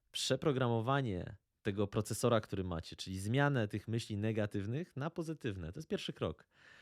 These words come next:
I im więcej będziecie oglądać takich materiałów jak ten, im więcej będziecie s-, osłuchiwać się ludzi sukcesu, im więcej będziecie się osłuchiwać ludzi ze świata rozwoju duchowego, czytać,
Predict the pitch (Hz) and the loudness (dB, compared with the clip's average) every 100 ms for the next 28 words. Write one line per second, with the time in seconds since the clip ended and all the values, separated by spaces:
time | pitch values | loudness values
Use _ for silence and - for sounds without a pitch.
0 | - - 117 - 117 - 151 185 147 156 | -20 -14 -12 -6 -6 0 2 2 4 4
1 | 160 127 113 110 117 107 110 107 110 - | 4 2 2 0 0 0 2 2 0 -2
2 | 107 101 104 98 95 90 - 78 78 143 | -2 0 2 2 0 -6 -4 -6 -2 -2
3 | 175 180 175 131 127 123 117 - 107 117 | 0 -2 0 0 -2 -4 -6 -6 -6 -6
4 | - 127 120 - - 104 104 113 110 - | -2 0 0 0 0 2 2 -2 -4 -8
5 | - - 95 - 98 151 160 143 127 123 | -6 -2 -2 0 -4 -4 -4 -6 -6 -6
6 | 123 - 120 104 107 - 131 117 107 - | -6 -4 -4 -4 -6 -6 0 0 0 -6
7 | - - - 104 120 117 117 120 120 110 | -20 -20 -4 -2 0 0 2 2 2 0
8 | 101 113 113 98 90 87 90 - - 156 | 0 2 2 2 0 -2 -4 -4 0 0
9 | - 90 - - | 2 -2 -2 -12